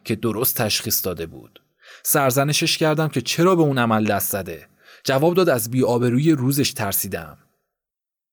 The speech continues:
رسم عراکیا بود که داماد درمونده رو وارونه سوار خر می‌کردن و تو محله میچرخوندن.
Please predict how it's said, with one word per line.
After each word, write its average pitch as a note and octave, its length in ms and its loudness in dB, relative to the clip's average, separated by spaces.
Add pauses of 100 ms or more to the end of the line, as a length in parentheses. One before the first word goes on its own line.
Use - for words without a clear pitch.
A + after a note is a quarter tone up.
(140)
رسم E3+ 300 0
عراکیا C3 580 4
بود G#2+ 260 -4
که B2+ 120 0
داماد C3+ 420 2
درمونده A#2+ 580 2
رو A2+ 280 2 (280)
وارونه C#3 440 6
سوار D3+ 400 2
خر C#3+ 280 0
می‌کردن D#3 540 2
و D3 120 0
تو D#3 120 -4
محله A#2 420 2
میچرخوندن. G2 920 -4